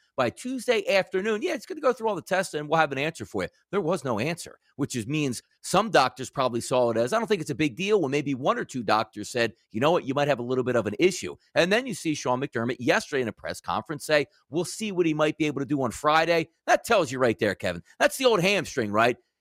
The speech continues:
He's gonna work it out on Friday to see what it's about. Uh, they're probably gonna be extra cautious.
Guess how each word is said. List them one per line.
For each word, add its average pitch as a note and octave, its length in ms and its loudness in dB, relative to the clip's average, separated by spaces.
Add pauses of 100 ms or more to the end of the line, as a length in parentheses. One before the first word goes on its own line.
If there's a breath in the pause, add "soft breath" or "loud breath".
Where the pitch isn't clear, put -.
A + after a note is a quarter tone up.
He's G4+ 140 -4
gonna D#4+ 180 4
work F3 380 2
it E3+ 80 0
out D#3 160 6
on B2+ 140 -2
Friday B2+ 440 2
to F#2 80 -8
see C3 200 -4
what A2+ 120 2
it's G#2+ 140 -2
about. B2+ 320 4
Uh, C3 240 -4
they're F3+ 100 -2
probably F3+ 360 2
gonna D3 160 -4
be C#3 180 -6
extra D3 400 -2
cautious. G2+ 540 -2